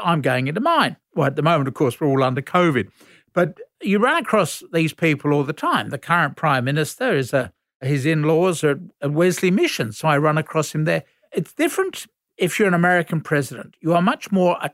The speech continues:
target of assassination. We've had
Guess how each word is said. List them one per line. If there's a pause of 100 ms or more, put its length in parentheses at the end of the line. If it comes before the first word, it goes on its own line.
target (600)
of
assassination. (420)
We've
had